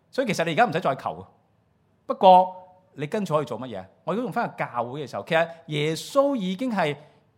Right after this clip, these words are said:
打發教會要差遣，即係打發教會出去收莊稼。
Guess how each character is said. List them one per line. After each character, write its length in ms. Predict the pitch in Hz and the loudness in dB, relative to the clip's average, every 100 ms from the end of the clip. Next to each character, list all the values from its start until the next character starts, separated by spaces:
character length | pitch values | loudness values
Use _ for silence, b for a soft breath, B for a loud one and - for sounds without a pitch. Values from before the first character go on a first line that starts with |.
| _ _ _ | _ _ _
打 220 | - 117 208 | -6 0 2
發 160 | 190 | 2
教 500 | 165 - 196 156 151 156 | 0 0 -2 2 4 2
會 400 | 151 135 139 202 | 0 -6 -6 -4
要 140 | 165 | -6
差 480 | 165 - 202 196 190 | -8 -8 -2 0 0
遣， 200 | 190 214 _ - - 113 143 202 | -2 -10 _ -20 -12 -8 -8 -8
即 120 | - | -6
係 160 | 170 151 | -6 -4
打 160 | - 175 | -2 0
發 80 | |
教 160 | - 147 | 2 0
會 40 | 156 | 0
出 100 | 175 | -2
去 60 | |
收 100 | 147 | -2
莊 180 | 143 139 | -2 0
稼。 140 | 127 | -2